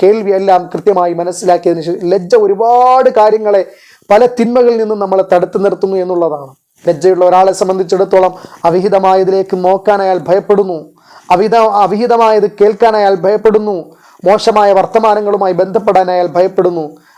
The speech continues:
അത് ലജ്ജയുള്ളതിൻ്റെ അടയാളമാണ്. ആയതിനാൽ ഈ ഉത്കൃഷ്ടമായ സ്വഭാവം നമ്മുടെ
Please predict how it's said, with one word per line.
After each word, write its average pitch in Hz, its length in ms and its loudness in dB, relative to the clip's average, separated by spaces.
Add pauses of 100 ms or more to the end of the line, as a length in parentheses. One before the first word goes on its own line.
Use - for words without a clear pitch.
(100)
അത് 160 180 -6
ലജ്ജയുള്ളതിൻ്റെ 190 640 -2
അടയാളമാണ്. 202 640 0 (720)
ആയതിനാൽ 180 480 0 (120)
ഈ - 60 0
ഉത്കൃഷ്ടമായ 190 760 0
സ്വഭാവം 180 520 2 (440)
നമ്മുടെ 185 240 0